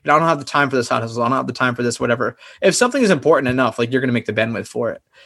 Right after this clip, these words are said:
If you have a heart attack, you're gonna make it to the hospital because that is going to take up all your bandwidth 'cause that's the most important thing in your life right now, <laughs> staying alive.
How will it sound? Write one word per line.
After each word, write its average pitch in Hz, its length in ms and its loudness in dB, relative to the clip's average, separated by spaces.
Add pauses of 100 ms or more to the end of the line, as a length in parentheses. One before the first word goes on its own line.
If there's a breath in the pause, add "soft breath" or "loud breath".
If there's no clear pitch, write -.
(160 soft breath)
If 131 180 -2
you 165 180 4
have 160 180 4
a 127 60 2
heart 143 160 4
attack, 117 240 0
you're 131 100 0
gonna 135 160 0
make 127 200 -2
it 120 80 -6
to 120 40 -14
the 120 120 -6
hospital 113 500 -4
because 120 360 -2 (360)
that 147 240 2
is 135 280 2
going 151 240 2
to 143 60 2
take 156 200 0
up 135 120 6
all 165 140 6
your 151 100 4
bandwidth 131 300 2
'cause 127 100 -2
that's 120 160 4
the - 80 -6
most 131 160 -4
important 151 360 -2
thing 139 180 2
in 131 60 -2
your 135 100 0
life 131 180 4
right 117 140 2
now, 117 140 -2
<laughs> - 120 -8
staying 127 160 -4
alive. 117 380 0